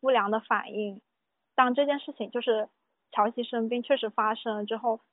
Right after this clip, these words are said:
我觉得他其实是有自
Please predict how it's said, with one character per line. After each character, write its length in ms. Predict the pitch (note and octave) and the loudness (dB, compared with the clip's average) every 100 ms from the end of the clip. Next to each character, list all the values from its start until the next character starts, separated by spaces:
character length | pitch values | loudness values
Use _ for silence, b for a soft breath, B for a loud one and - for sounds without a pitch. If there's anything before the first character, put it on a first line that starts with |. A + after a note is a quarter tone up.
| _ _ _ | _ _ _
我 140 | - A3+ | 0 2
觉 100 | A#3 | 4
得 80 | B3 | 2
他 180 | - C4 | 0 -4
其 140 | A#3+ | -4
实 140 | A#3 A#3+ | -4 -6
是 500 | - C4 B3 A#3 - _ _ _ _ _ - | -4 -2 0 -2 -4 _ _ _ _ _ -2
有 480 | A#3 A3 F#3+ F#3 - _ | 4 6 4 -2 -8 _
自 200 | F4 F4 | -4 -2